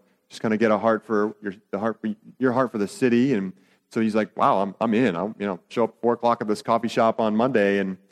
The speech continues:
you know, they show up, and these pastors are just kinda all gathering around, just wondering, you know, who this guy's gonna be. And in walks this guy and introduces himself and says, "Hi, I'm, you know, hi, I'm Mark," you know, and kinda greets, and then he,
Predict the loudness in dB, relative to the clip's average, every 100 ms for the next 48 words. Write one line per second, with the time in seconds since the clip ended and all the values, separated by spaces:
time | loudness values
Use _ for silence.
0 | _ _ _ -4 0 0 0 0 4 4
1 | 2 -2 -2 0 -2 -2 -4 -6 -6 -4
2 | -2 0 0 0 0 0 -2 -2 -2 -4
3 | -4 -4 -4 -4 -4 -4 -6 -4 -4 -4
4 | -4 -6 -2 0 -2 -4 _ _ -4 0
5 | 0 -2 -2 2 2 2 0 0 0 0
6 | -2 0 0 -2 -4 -2 0 2 2 -2
7 | -2 -2 0 0 2 2 0 -4 _ _
8 | _ _ _ -4 -2 0 -2 -6 _ -6
9 | -2 -2 -2 -2 -2